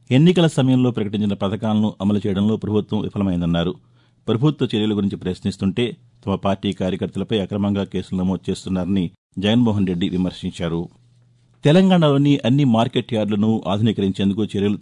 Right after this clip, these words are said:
చేపడుతున్నామని రాష్ట్ర వ్యవసాయ శాఖ మంత్రి తుమ్మల నాగేశ్వరరావు తెలిపారు. హైదరాబాద్లోని రాష్ట్ర సచివాలయంలో పత్తి, ధాన్యం కొనుగోళ్లపై మంత్రి నిన్న సమీక్ష నిర్వహించారు. ఈ సందర్భంగా ఆయన మాట్లాడుతూ,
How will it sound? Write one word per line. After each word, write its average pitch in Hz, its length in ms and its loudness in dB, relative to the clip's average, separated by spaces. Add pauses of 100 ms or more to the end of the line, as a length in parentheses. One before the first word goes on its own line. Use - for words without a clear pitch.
చేపడుతున్నామని 92 600 -2 (440)
రాష్ట్ర 107 300 -2
వ్యవసాయ 98 260 0
శాఖ 95 220 -8
మంత్రి 87 400 -4
తుమ్మల 98 200 0
నాగేశ్వరరావు 90 460 -4
తెలిపారు. 82 460 -6 (640)
హైదరాబాద్లోని 98 680 2
రాష్ట్ర 90 280 -4
సచివాలయంలో 95 580 -2 (220)
పత్తి, 113 320 0
ధాన్యం 104 340 0
కొనుగోళ్లపై 98 440 -2
మంత్రి 98 280 -2
నిన్న 90 200 0 (420)
సమీక్ష 92 320 -4
నిర్వహించారు. 85 500 -6 (340)
ఈ 107 60 -2
సందర్భంగా 107 500 0
ఆయన 101 120 2
మాట్లాడుతూ, 101 460 -2